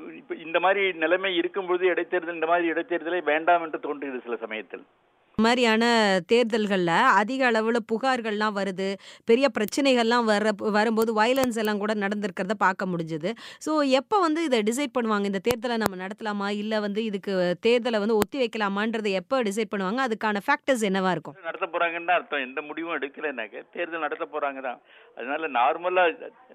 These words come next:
Speaker 1: ஒத்தி போடுறதுங்கிறது முன்-, முந்தின நாள் கூட ஒத்தி போடலாம். கல்-, தே-, தேர்தலுக்கு முந்தின நாள் கூட ஒத்தி போடலாம்.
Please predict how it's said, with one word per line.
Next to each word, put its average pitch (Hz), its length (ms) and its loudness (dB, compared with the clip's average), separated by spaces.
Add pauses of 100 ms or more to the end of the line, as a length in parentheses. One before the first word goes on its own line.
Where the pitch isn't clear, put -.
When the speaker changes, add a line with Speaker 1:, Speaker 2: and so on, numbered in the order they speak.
Speaker 1:
ஒத்தி 226 280 -8
போடுறதுங்கிறது 196 640 0
முன்-, 175 280 -10
முந்தின 185 200 -6
நாள் 185 180 2
கூட 175 140 0
ஒத்தி 180 240 -2
போடலாம். 147 320 -2
கல்-, 135 340 -6
தே-, 151 180 -4
தேர்தலுக்கு 160 420 0
முந்தின 160 200 -6
நாள் 151 200 0
கூட 156 260 -2 (180)
ஒத்தி 147 200 -10
போடலாம். 123 360 -6